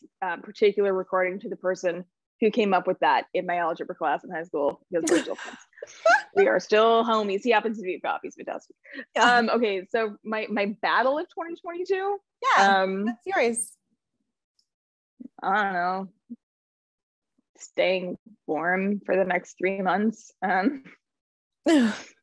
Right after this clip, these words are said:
Speaker 1: don't, I don't know. I don't feel like I have a battle because I'm really just moving on with my life. Like, if I was living in a world or a mentality where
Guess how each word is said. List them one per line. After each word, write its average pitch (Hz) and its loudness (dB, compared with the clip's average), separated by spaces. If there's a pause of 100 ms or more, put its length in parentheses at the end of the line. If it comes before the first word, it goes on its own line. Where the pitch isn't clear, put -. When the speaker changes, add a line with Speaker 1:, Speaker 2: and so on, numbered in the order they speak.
Speaker 1:
don't, 453 4
I - 2
don't 427 0
know. 190 4
I 254 6
don't 370 0
feel 381 2
like 359 0
I 285 -2
have 240 -4
a 247 -2
battle 196 -6 (280)
because 214 0
I'm 208 0
really 220 2
just 214 -12
moving 208 -2
on 196 -6
with - -16
my 175 -6
life. 151 -2
Like, 180 -2
if 196 -6
I 190 0
was 202 -2 (880)
living 240 4
in 220 2
a 202 2
world 185 2
or 185 0
a 185 -2
mentality 190 -4
where 170 -2